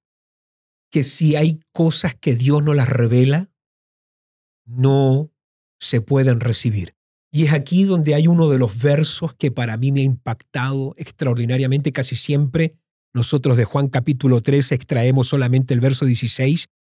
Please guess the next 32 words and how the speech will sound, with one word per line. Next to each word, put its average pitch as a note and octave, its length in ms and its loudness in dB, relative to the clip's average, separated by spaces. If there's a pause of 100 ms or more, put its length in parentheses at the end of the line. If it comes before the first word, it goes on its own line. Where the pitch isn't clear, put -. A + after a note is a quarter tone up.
(160)
pero G#2+ 140 -2
hay E3 120 4
un F3+ 140 6
verso E3 360 0
en A#2+ 60 0
Juan B2 180 0
capítulo A#2+ 440 -2
tres A2+ 200 -2
poderoso, A2+ 680 -2 (760)
donde A#2 160 -2
Juan D#3+ 220 0
el D3+ 80 4
Bautista C3+ 380 2
dice, A2 360 0 (1040)
"No C3 140 0
puede D3 240 2
el C#3+ 80 4
hombre D3 240 2
recibir B2+ 560 0
nada G2 360 -2 (920)
si - 220 -4
no A2 140 2
le A#2 140 2
es G#2+ 160 -2
dado G2 240 -4
de F#2+ 140 -6
arriba". - 260 -14 (1200)
Y D3 100 -6
creo D3+ 480 2
que C#3+ 240 0
cuando B2+ 320 -2
hablamos C3 680 0